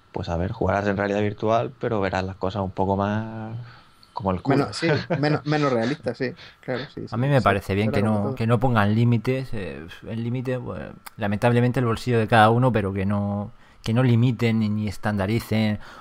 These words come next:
Speaker 3: como lo que nos quieren meter en las consolas, de, "Ala, todo el mundo treinta frames y más artístico", eso son mentiras. Y yo prefiero que no, que no tenga, que no tenga techo y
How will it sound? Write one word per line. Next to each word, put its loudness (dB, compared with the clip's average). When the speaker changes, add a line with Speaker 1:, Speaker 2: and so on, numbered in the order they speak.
Speaker 3:
como 0
lo 2
que 2
nos -4
quieren -2
meter 0
en 0
las 0
consolas, -2
de, -2
"Ala, 0
todo -2
el 0
mundo 2
treinta 2
frames 2
y -4
más 0
artístico", -2
eso -12
son -2
mentiras. -2
Y -4
yo 0
prefiero 2
que 2
no, 4
que 2
no 8
tenga, 6
que 0
no 2
tenga 4
techo -2
y -6